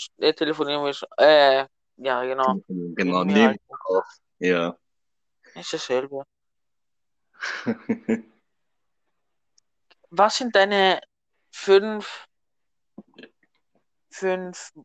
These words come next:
Speaker 1: wie soll ich sagen, formulieren? Fünf Lieblings-R P G, also mit denen du oft chillst, die du magst. Ja.
Speaker 2: Boah, das ist voll schwierig, weil die meisten halt
Speaker 1: Äh.
Speaker 2: gar nicht mehr in der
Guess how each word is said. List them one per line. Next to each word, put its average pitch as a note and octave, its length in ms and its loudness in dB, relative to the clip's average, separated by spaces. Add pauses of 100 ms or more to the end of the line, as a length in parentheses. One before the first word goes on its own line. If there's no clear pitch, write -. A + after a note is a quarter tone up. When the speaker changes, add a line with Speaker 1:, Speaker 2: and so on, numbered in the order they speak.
(100)
Speaker 1:
wie E3+ 140 -8
soll F3 120 -2
ich F3 80 -6
sagen, D#3+ 460 -2
formulieren? E3 480 -6 (640)
Fünf G#3 360 -4 (120)
Lieblings-R E3+ 760 2
P D3 160 -4
G, C3+ 200 2
also C#3 320 4
mit D3+ 240 -6
denen D3+ 340 -2
du C#3+ 600 -2
oft - 320 0
chillst, D3 480 -6
die D3 100 -2
du C3+ 500 2
magst. C#3 520 2 (440)
Ja. C#3 200 -10 (840)
Speaker 2:
Boah, G#2 240 2
das G#2+ 220 0
ist A#2 100 -2
voll A2+ 300 4
schwierig, A2+ 640 2 (100)
weil G2+ 180 4
die G2+ 140 -2
meisten G#2+ 400 0
halt C#3+ 160 4
Speaker 1:
Äh. C#3+ 40 4
Speaker 2:
gar A2 140 4
nicht A2 160 -6
mehr A2+ 80 -4
in G#2+ 60 -2
der G#2 100 -2